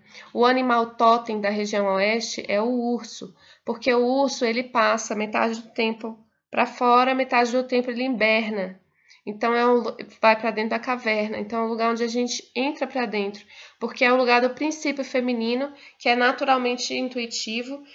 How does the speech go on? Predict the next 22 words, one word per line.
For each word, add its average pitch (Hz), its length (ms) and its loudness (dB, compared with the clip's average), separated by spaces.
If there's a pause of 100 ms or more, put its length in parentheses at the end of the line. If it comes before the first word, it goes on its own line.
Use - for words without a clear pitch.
(160)
e 233 60 -12
está 240 240 0
disposto 240 520 -4
a - 40 -2
ser - 160 -4
receptivo. 233 920 -4 (1500)
Quando 262 320 -2
fala 262 240 4
assim, 254 260 -2
princípio 254 500 -2
feminino, 220 720 -2 (360)
não 254 260 0
quer 269 200 -2
dizer 196 600 0 (440)
o 247 80 0
gênero 247 480 4
feminino, 254 640 -2
não 220 160 -4
tô 233 100 -6
falando 240 340 0
das 233 140 0
mulheres. 214 640 0